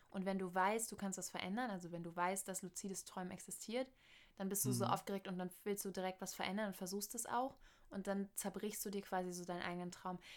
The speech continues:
Speaker 1: Tatsächlich ist das bei Inception auch ganz cool visualisiert.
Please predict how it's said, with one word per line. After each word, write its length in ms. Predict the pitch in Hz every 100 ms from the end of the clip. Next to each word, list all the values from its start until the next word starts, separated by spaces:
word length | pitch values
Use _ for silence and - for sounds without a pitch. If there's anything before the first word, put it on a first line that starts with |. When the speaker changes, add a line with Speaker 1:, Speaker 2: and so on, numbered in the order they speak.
| -
Speaker 1:
Tatsächlich 400 | 196 214 214 226
ist 140 | 226
das 180 | 220 214
bei 140 | - 196
Inception 520 | 185 - 185 - 269
auch 100 | 240
ganz 220 | 208 190 -
cool 120 | 208 185
visualisiert. 840 | 190 185 175 170 165 175 190 320